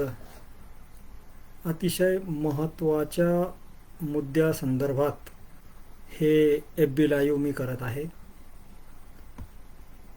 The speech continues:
आपणा सर्वांना ज्ञातच असेल की काल मी वेरूळ या ठिकाणी गेलो होतो. वेरूळ हे महाराष्ट्राचे आराध्य दैवत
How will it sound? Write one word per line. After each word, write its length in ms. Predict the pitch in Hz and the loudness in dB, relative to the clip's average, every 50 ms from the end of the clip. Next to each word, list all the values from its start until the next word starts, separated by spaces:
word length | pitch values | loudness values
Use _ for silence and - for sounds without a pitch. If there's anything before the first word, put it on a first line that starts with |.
| - - | -8 -8
आपणा 200 | - - 180 165 | -2 0 0 2
सर्वांना 480 | - 165 156 156 156 165 170 170 175 | 2 4 6 6 6 8 8 6 6
ज्ञातच 480 | 170 170 156 151 147 147 - 180 170 185 | 4 4 4 4 4 4 4 4 4 4
असेल 340 | 175 - 185 165 135 127 - - - - - - - - - - - - - - - - - - - - - - - - - - - - - | 4 6 6 4 4 4 0 -8 -12 -14 -16 -16 -16 -16 -16 -16 -16 -16 -14 -16 -14 -16 -16 -16 -16 -16 -16 -16 -16 -14 -14 -16 -12 0 2
की 100 | 175 165 | 2 2
काल 320 | 160 147 156 160 170 170 | 4 4 6 8 8 8
मी 460 | 175 180 175 175 175 170 170 160 151 151 - - - - - - - - | 10 10 10 10 10 8 8 6 4 2 -2 -10 -14 -14 -14 -12 -8 -4
वेरूळ 420 | 156 139 151 156 156 170 185 185 | 0 6 8 10 12 12 12 12
या 100 | 180 175 | 12 10
ठिकाणी 360 | 165 156 147 156 156 156 156 | 8 8 6 6 6 4 4
गेलो 240 | 143 143 139 143 151 | 4 4 6 6 6
होतो. 260 | 147 139 - 151 175 - - - - - - - - - - - - - - - - - - - - - - - - - - - - - - - - - - - | 6 6 4 0 0 -2 -6 -12 -12 -14 -12 -14 -14 -14 -14 -14 -14 -14 -16 -16 -16 -16 -16 -14 -14 -14 -14 -14 -14 -14 -14 -14 -16 -14 -14 -14 -14 -14 -12 -10
वेरूळ 420 | - 131 147 156 165 170 180 175 147 127 - - - - - - - - - - - - - - - - - - - - - - - - - - - - - - - - - - - | -2 4 8 10 12 12 12 12 10 8 4 -4 -12 -12 -14 -14 -14 -14 -14 -14 -16 -14 -16 -14 -16 -14 -14 -14 -14 -14 -16 -16 -16 -16 -16 -16 -14 -14 -14 -14 -14 -14 -14 -14 0
हे 460 | - 160 160 165 165 165 165 175 175 - | 4 8 8 10 10 8 8 4 2 0
महाराष्ट्राचे 800 | 160 151 147 143 143 151 165 147 - - - 160 151 - 170 165 | 0 2 4 4 4 4 4 4 2 2 2 2 2 4 4 4
आराध्य 400 | 147 143 156 170 170 160 165 165 | 6 6 6 4 6 6 6 8
दैवत 460 | 156 165 160 160 165 151 156 - - | 10 10 10 8 8 6 4 0 -6